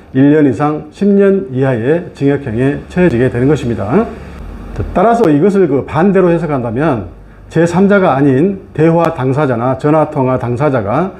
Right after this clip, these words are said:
상대방의 동의를 얻지 않고 녹음하는 것은 불법이 아니기 때문에 형사처벌되지 않는다는 것입니다.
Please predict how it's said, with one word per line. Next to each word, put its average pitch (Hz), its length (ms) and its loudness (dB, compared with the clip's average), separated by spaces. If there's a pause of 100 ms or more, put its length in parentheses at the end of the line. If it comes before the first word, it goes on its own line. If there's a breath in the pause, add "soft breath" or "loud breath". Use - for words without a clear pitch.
(140)
상대방의 208 520 2
동의를 127 320 0
얻지 120 260 -2
않고 135 360 0
녹음하는 139 400 2
것은 139 440 0
불법이 160 400 0
아니기 156 360 -2
때문에 131 520 0
형사처벌되지 135 1080 -2
않는다는 151 400 2
것입니다. 113 420 -2